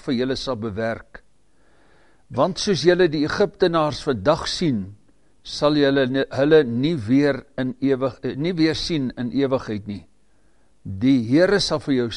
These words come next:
vir julle stry en julle moet stil wees." Net tot daar die voorlesing uit sy woord.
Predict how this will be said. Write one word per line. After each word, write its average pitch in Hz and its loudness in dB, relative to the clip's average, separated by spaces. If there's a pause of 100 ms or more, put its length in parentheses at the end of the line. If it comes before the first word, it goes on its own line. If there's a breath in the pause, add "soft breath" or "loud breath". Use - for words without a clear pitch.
(100)
vir 139 2
julle 135 0
stry 127 -2 (840 soft breath)
en 131 0
julle 131 4 (480 soft breath)
moet 113 -6
stil 127 -4
wees." 101 -8
Net 131 -6
tot 131 0
daar 147 0
die 139 0
voorlesing 160 0
uit 165 -2
sy 160 0
woord. 156 0